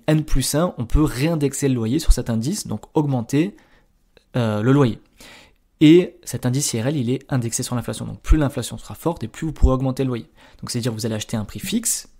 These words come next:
avec donc une mensualité de crédit fixe, mais le loyer pourra augmenter sur le long terme.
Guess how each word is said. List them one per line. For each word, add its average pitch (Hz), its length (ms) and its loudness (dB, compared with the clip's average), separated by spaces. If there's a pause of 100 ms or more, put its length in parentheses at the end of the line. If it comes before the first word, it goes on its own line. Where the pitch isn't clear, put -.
(520)
avec 117 320 -2
donc 110 200 -8
une 117 60 -4
mensualité 135 420 2
de - 40 -8
crédit 101 280 -12
fixe, - 480 -6 (340)
mais 160 140 8
le 151 100 6
loyer 127 300 4
pourra 120 240 -6
augmenter 127 300 -4
sur 131 160 -10
le 127 60 -4
long 127 100 -6
terme. 110 160 -14